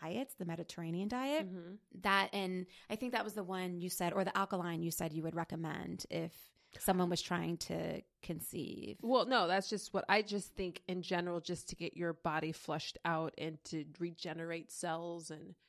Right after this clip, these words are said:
Speaker 2: regenerate
Speaker 1: Yeah.
Speaker 2: yourself, youthfulness. It's, I think that's key. And, and you can get it all from diet. I don't feel like supplements are necessary if you are getting everything you
Speaker 1: Correct.
Speaker 2: need from
Speaker 1: But it's hard. It's hard to get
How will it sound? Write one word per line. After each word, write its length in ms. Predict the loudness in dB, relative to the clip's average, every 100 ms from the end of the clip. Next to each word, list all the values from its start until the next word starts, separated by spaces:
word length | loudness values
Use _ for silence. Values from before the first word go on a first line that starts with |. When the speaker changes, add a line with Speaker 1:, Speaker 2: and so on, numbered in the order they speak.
| _
Speaker 2:
regenerate 720 | -2 4 4 6 4 2 0 -8
Speaker 1:
Yeah. 260 | -2 6 8
Speaker 2:
yourself, 480 | 8 8 8 4 0
youthfulness. 720 | -2 0 0 0 -2 0 -2
It's, 360 | -4 -6 -8 -8 -14 -20 _
I 80 | -4
think 180 | -2 -2
that's 220 | -2 -2
key. 420 | -6 -6 -2 -2
And, 280 | 0 -2 -6 -10 -20 -20 -4
and 100 | 2
you 80 | 4
can 140 | 4 6
get 140 | 6
it 100 | 8
all 200 | 8 6
from 180 | 4 0
diet. 400 | 0 0 0 0
I 60 | 2
don't 240 | 2 0 0
feel 160 | 4
like 220 | 4 2
supplements 480 | 2 2 2 0 0
are 120 | 0
necessary 600 | 0 0 0 0 -2 -2 -4
if 140 | -4
you 160 | -2 2
are 320 | 6 6 6
getting 560 | 4 2 2 0 -2 -8 -20 -14 2
everything 420 | 4 4 2 4
you 40 |
Speaker 1:
Correct. 260 | 4 4 2
Speaker 2:
need 220 | 4 2
from 240 | 2 0 6
Speaker 1:
But 120 | 8
it's 120 | 8
hard. 480 | 10 10 10 2 0
It's 160 | 0 4
hard 280 | 4 4
to 100 | 2
get 320 | 2 4 2